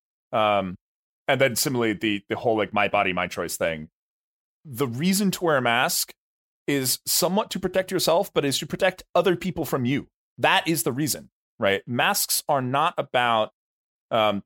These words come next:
this is, well, I'll, I'll double over, like, there's something like "lions, not sheep, don't be afraid" kind of thing. Look, you want to catch the coronavirus? I'll, that's fine. I'll make a box,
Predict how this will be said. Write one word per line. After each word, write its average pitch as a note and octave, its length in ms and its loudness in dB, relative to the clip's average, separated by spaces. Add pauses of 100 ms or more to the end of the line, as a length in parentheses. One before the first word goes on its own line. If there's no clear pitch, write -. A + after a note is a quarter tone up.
this A#2+ 320 0
is, - 260 -6
well, G#2+ 260 0
I'll, A2 260 2
I'll A2+ 260 0
double A#2 260 2
over, G2 200 0
like, F#2 260 0 (500)
there's C3 320 -4
something D3+ 300 0
like A#2 320 2
"lions, E3 580 4
not D#3 240 2
sheep, B2+ 480 0
don't D#3+ 240 2
be D#3 220 2
afraid" B2+ 560 2
kind A#2 180 0
of F#2+ 100 -2
thing. E2+ 280 -2 (200)
Look, C4+ 200 0 (160)
you E3+ 180 4
want A#3+ 300 2
to C4+ 60 2
catch A#3+ 260 0
the B3+ 80 -2
coronavirus? B3+ 760 2 (240)
I'll, F3 320 4 (340)
that's G#3+ 320 0
fine. D3 420 2 (200)
I'll F3 100 4
make F#3 180 2
a D4+ 40 0
box, - 600 2